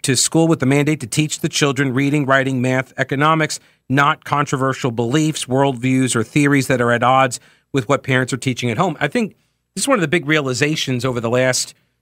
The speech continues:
I guess, since covid, and to this degree, I guess covid was beneficial in that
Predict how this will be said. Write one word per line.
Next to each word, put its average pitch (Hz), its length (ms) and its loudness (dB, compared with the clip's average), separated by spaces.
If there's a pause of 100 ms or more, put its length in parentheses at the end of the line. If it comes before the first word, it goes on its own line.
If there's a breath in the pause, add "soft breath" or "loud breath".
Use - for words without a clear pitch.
(200)
I 156 40 -2
guess, 214 200 0
since - 260 -2
covid, 123 480 -2
and 123 280 -4
to 135 120 0
this 131 220 -2
degree, 127 360 0
I 117 40 0
guess 117 200 -2
covid 120 420 -2
was 110 180 -4
beneficial 135 640 -2
in 123 100 0
that 123 200 0